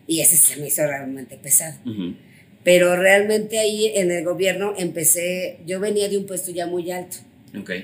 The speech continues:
Speaker 1: Ya tomaba decisiones, entraba en, en la reunión de socios, o sea, ya tomaba decisiones.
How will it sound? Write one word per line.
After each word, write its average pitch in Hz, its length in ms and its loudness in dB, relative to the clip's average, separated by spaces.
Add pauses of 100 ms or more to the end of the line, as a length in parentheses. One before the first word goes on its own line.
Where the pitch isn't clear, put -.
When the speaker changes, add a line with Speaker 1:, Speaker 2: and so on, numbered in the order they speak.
Speaker 1:
Ya 160 140 2
tomaba 160 320 -4
decisiones, 170 680 2
entraba 147 600 -8
en, 135 480 -12 (380)
en 151 80 -4
la 156 100 4
reunión 147 320 -4
de 147 280 -4
socios, 175 600 0
o - 40 -2
sea, 170 100 -4
ya 180 200 -2
tomaba 196 300 -4
decisiones. 143 400 -2